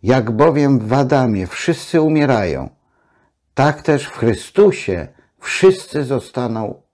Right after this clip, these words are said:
ożywieni”. Jest to wspaniały element Ewangelii, że wszyscy zostaną ożywieni, ale każdy w swojej kolejności.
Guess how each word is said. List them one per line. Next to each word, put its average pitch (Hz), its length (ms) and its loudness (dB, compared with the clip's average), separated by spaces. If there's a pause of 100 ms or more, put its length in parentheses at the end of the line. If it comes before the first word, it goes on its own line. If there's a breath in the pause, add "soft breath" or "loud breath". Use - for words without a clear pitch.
ożywieni”. 98 840 -4 (1000)
Jest 95 280 -2
to 107 100 0
wspaniały 110 960 0
element 104 840 -4 (840)
Ewangelii, 107 840 -2 (280)
że 98 160 0
wszyscy - 580 -2
zostaną 117 720 -2
ożywieni, 98 880 -4 (1400 loud breath)
ale 131 300 4
każdy 110 400 -2
w 131 80 -8
swojej 113 400 0
kolejności. 120 1000 0